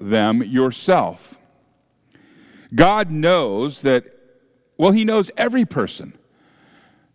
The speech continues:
inside and out. He knows our thoughts. He knows our emotions, our motivations. He knows everything.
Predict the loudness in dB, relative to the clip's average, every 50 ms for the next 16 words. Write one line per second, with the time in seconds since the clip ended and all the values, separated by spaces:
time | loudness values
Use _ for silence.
0 | _ 2 2 4 2 0 -2 -2 -2 -2 0 0 -2 0 -2 -2 -4 -6 -10 -14
1 | -18 _ -20 -20 _ _ -2 0 2 2 2 0 0 -2 -2 -4 -8 -12 -20 -20
2 | -20 -20 _ _ _ _ _ _ _ _ _ _ _ _ _ _ -20 -20 -6 0
3 | 2 2 2 2 2 2 2 2 2 2 0 0 -2 -4 -4 -2 0 0 0 0
4 | -2 -4 -2 0 0 0 0 -2 -6 -10 -14 -20 -20 -10 -6 -4 -2 -2 0 0
5 | 0 2 2 0 0 -2 -4 -6 -10 -18 -20 -20 -20 -16 -4 0 2 2 2 2
6 | 0 0 -2 -2 -2 -4 -4 -2 -2 0 0 2 0 0 0 -2 -4 -6 -8 -8
7 | -8 -8 -10 -14 -18 -20 -20 -20 _ _ _ _ _ _ _ _ _ -4 0 2
8 | 4 4 2 0 0 -2 -4 -4 -6 -6 -4 0 0 0 0 0 -2 -2 -2 0
9 | 0 0 0 -2 -4 -6 -6 -6 -2 0 0 2 2 2 0 0 0 0 0 0
10 | 0 0 -2 -6 -14 _ _ _ _ _ _ _ -2 -2 0 -2 -2 -6 -6 -2
11 | -2 -2 -2 -4 -6 -10 -10 -10 -10 -14